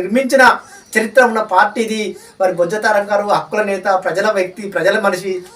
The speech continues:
ప్రజల న్యాయవాదిగా, ప్రజల నేతగా, ప్రజల ఉద్యమ నాయకుడిగా మరి పేరు సంపాదించుకున్న ఒక గొప్ప నాయకుడు. ఈ నాయకత్వంలో ఈరోజు ఉమ్మడి వరంగల్ జిల్లాలో మొదలుకొని తెలంగాణ రాష్ట్ర వ్యాప్తంగా కూడా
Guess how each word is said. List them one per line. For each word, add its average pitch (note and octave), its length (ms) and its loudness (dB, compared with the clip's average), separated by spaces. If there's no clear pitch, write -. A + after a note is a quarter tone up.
ప్రజల F#3+ 220 4
న్యాయవాదిగా, G#3+ 640 4
ప్రజల G3+ 240 2
నేతగా, A#3 360 2
ప్రజల F#3+ 240 0
ఉద్యమ A#3+ 220 4
నాయకుడిగా G#3 420 2
మరి F#3 200 0
పేరు G#3 200 -2
సంపాదించుకున్న F#3+ 500 0
ఒక F#3+ 60 0
గొప్ప F#3+ 340 2
నాయకుడు. G#3 400 2
ఈ - 20 -2
నాయకత్వంలో G#3+ 680 -2
ఈరోజు G3+ 240 -2
ఉమ్మడి A3+ 260 2
వరంగల్ G#3 340 2
జిల్లాలో G#3+ 240 2
మొదలుకొని A#3 460 4
తెలంగాణ A3 320 2
రాష్ట్ర G3+ 260 0
వ్యాప్తంగా A3+ 380 4
కూడా G#3+ 100 0